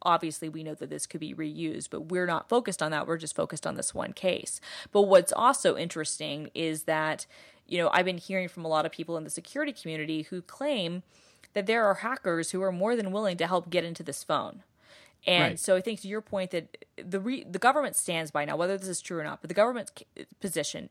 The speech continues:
Speaker 1: very clearly is that the only way that they can get into this phone is for Apple to, to get into it. And that's why they're taking these measures. However, um,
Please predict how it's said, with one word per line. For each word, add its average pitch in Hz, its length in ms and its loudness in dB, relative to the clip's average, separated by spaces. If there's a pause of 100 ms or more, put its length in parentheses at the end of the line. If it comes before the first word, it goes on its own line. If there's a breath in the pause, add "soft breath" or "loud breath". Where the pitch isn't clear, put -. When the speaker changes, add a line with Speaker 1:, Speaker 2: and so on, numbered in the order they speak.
(120)
Speaker 1:
very 180 260 0
clearly - 640 -4
is 156 320 0
that 143 340 -2 (220)
the 160 320 -8
only 190 240 0
way 180 140 0
that 160 120 -4
they 151 120 -4
can - 160 -14
get 151 140 -2
into 143 120 -6
this - 160 -12
phone 147 180 -4
is - 80 -10
for - 160 -4
Apple - 300 -2
to, - 220 -6
to - 160 -12
get - 180 -4
into - 220 -14
it. - 120 -10
And 160 120 -8
that's 151 200 -6
why 147 180 -4
they're 151 120 -10
taking 143 460 -14 (240 soft breath)
these 165 200 -8
measures. - 480 -12 (360 soft breath)
However, 208 720 2 (520 soft breath)
um, 156 480 0